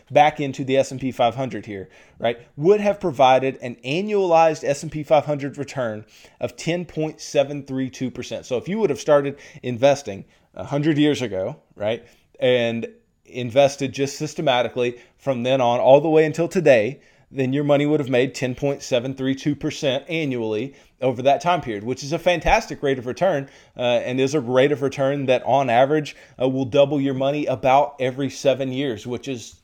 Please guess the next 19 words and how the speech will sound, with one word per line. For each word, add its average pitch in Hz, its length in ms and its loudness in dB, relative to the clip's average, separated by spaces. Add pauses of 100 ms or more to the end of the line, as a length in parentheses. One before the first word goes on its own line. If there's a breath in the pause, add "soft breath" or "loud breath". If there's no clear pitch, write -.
fantastic. 143 540 2
Now, 135 240 0 (200 loud breath)
some 208 220 2
people 165 240 -4
think 156 300 -4
in 131 100 -4
this 135 180 -6
day 127 220 0
and 123 100 -4
age 120 260 0
of, 117 220 0 (260 soft breath)
you 117 100 -6
know, 107 80 -2
cryptocurrency 131 1200 -2
and 117 260 -4 (180 soft breath)
high-flying 143 640 4
growth 131 260 -2
stocks 127 480 2
that, 127 280 0